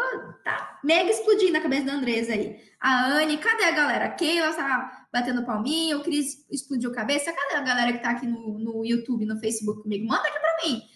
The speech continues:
Emoji de cabecinha explodindo, assim, ó, blow de mind. Blow de mind. Pamela não tem o emoji, então você manda hashtag cabeça explodindo.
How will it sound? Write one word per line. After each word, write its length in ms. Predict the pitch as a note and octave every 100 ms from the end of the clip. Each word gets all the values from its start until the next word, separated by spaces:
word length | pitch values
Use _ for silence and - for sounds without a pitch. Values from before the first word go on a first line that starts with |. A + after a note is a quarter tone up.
| _ C#4+
Emoji 480 | C4+ B3+ F4+ G4+
de 80 | F#4+
cabecinha 480 | G#4 F#4 E4+ - F4
explodindo, 600 | F#4+ G4+ D#4 E4 B3 G3+
assim, 200 | - D#4
ó, 160 | G#3 - - G#3 D#3+ -
blow 320 | - - D#4 F4
de 100 | C#4+
mind. 560 | C#4 A#3+ G#3+ G3+ F#3+ - _ _ _ _
Blow 220 | B3 D#4
de 80 | E4+
mind. 240 | C#4+ A3+ A3
Pamela 300 | E4 E4 F#4
não 80 | F#4
tem 160 | F4+ F4
o 20 |
emoji, 520 | F4 E4+ C4 G#3+ G#3+
então 200 | G#3+ C#4+
você 140 | E4+ D#4
manda 180 | C4
hashtag 520 | D#4 D#4+ - C#4+ E4+ F4
cabeça 380 | D#4 C4 F4
explodindo. 720 | F4+ - F#4 D4 A#3 G3+ E3+